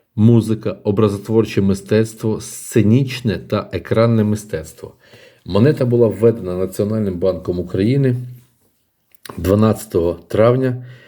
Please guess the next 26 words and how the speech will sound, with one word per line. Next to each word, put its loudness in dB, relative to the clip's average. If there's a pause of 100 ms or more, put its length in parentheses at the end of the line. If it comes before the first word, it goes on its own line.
(280)
дві 0
тисячі 0
одинадцятого 2
року. -4 (1600)
Номінал 6
монети -2
має -2
п'ять -2
гривень, 0
виготовлена 0
вона -2
з -6
Нейзельберу 2 (400)
масою -2
шістнадцять -2
цілих 0
п'ятдесят 0
чотири 0
сотих -4
грами. -2 (840)
Діаметр 2
монети -2
має -2
тридцять -6
п'ять 0
міліметрів. 0